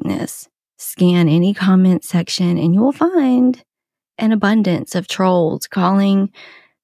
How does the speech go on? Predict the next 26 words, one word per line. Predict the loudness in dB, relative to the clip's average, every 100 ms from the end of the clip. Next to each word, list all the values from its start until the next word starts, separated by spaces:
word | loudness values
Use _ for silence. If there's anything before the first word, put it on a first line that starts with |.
| _ _ -14 -4
the | -2 -2 _
person | -2 0 2
who | 0
posted | 2 -2 0 -2 -2 -4
the | -2
video | 0 2 2 2
or | 0
whatever | 0 0 0 -2 -4 -14 -20 -20 -20 _ _ _ _ -16
stupid | -10 0 0 2 0 0 0
or | 0
moron, | 2 2 2 0 0 -2
idiot, | -2 -2 0 -2 -4 -2
untalented, | -2 0 0 0 0 -2 -2 0 -2 -2
brainwashed, | 0 2 2 2 -2 -6 -6 -4
and | -2
all | -2
that | -2 -6
shit. | -8 -8 -12 _ _ _ _ _ -2
Ironically, | 0 2 0 -2 -4 -4 -6 _ _ _ _ _ 0
internet | 2 4 2 -2
trolls | -2 0 0
are | -2
some | -4 -2 -2
of | 0
the | 0
most | 2 0 -2